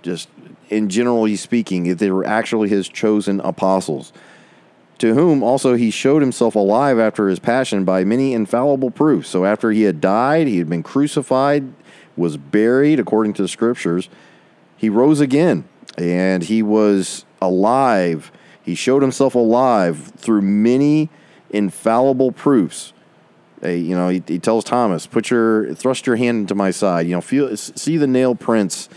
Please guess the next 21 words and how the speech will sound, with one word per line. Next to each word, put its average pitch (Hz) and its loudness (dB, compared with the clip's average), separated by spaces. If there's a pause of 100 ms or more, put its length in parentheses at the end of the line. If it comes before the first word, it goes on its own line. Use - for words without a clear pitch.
(300)
in 110 -2
my 104 2
hands," 90 -2
and 85 -4
so 104 0
forth. 76 -6 (560)
Um, 82 -2 (1000)
he 123 0
showed 135 0
himself 120 0
to - -2
actually 113 -2
physically 113 -2
be 95 -2
alive, 85 0
and 95 -2
he 131 2
was 123 0
most 139 -2
certainly 107 0 (480)
dead 90 0